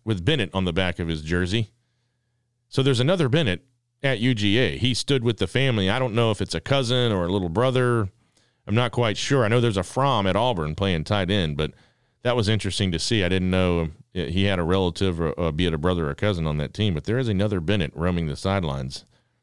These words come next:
for Georgia football. But again, I think parents should tell their kids about Stetson Bennett from here to, here to the end of time. Like, if you think you can't do something, if you think something's unachievable,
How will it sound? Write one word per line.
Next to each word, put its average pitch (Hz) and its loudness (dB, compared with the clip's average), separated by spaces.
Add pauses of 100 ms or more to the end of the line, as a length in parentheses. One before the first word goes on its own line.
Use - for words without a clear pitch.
for 76 -10
Georgia 73 -2
football. 71 -4 (840)
But 120 2
again, 113 0 (540)
I 170 0
think 185 -2
parents 160 2
should 113 -2
tell 143 2
their 123 2
kids 117 0
about 95 0
Stetson 104 -2
Bennett 95 0 (640)
from 92 -2
here 113 2
to, 87 -4 (160)
here 127 2
to 123 0
the 98 2
end 101 0
of 90 -4
time. 85 -2
Like, 78 -2
if 95 -4
you 202 2
think 196 0
you 180 2
can't 165 0
do 127 2
something, 80 -2
if 87 -2
you 190 2
think 170 0
something's 135 0
unachievable, 113 0